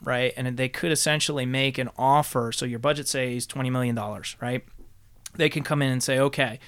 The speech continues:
we'll give you twenty-five million or thirty million or forty million, whatever, all in, and we'll, we'll take that, right?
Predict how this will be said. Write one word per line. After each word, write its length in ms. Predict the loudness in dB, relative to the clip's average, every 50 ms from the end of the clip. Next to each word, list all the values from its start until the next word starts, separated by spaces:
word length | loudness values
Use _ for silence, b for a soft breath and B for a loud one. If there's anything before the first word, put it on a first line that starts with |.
| B B B B B B B B
we'll 300 | B 2 6 6 6 6
give 340 | 6 6 6 6 6 6 4
you 560 | 2 4 4 4 4 4 4 4 2 0 -2 b b b b b b b b b b b b -20 -8 -2
twenty-five 720 | 0 4 6 6 6 6 4 6 6 8 10 10 8 8 6
million 320 | 4 2 2 2 0 0
or 80 | 0 0
thirty 480 | 0 2 6 6 8 8 8 8 6
million 420 | 6 6 6 4 4 2 2 2 0
or 160 | -2 -4 -4 -6 -8 -10 -12 -12 -10
forty 360 | -4 0 2 4 4 4 4
million, 180 | 2 2 2
whatever, 600 | 2 4 6 8 8 6 6 4 2 0 0 0 6 8
all 360 | 10 12 12 12 10 10 8
in, 380 | 6 4 4 2 -2 -4 -6 -8 -12 -18 -20 -20 -20 -20 -20 -20 -20 -20 _ -20 -20 -20 -18 -8 -2
and 160 | 0 2 2
we'll, 300 | 4 4 4 4 4 2
we'll 240 | 0 -2 -2 -2 -2
take 340 | 0 4 4 4 4 4 0
that, 460 | 0 2 2 2 0 0 -4 -6 -10 _ -20 -12 -6
right? 380 | -2 -2 0 0 0 -2 -4